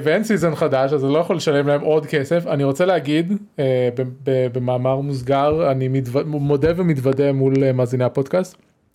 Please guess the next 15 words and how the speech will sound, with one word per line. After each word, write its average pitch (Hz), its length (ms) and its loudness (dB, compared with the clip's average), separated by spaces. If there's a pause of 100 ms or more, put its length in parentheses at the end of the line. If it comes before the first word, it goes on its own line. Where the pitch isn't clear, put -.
(920)
היה 151 140 2
איזה 165 160 0
שלב 143 360 2
שלא 135 180 0
הצלחתי 135 300 -2
לעבור 131 360 2
כמה 156 220 0
שעות, 160 480 -2 (760)
אה, 123 360 2 (440)
והגעתי 139 400 2
למצב 139 460 0
שאני 123 1120 -2
במרחק 127 720 -2 (640)
מהלך 143 520 0
אחד 143 280 0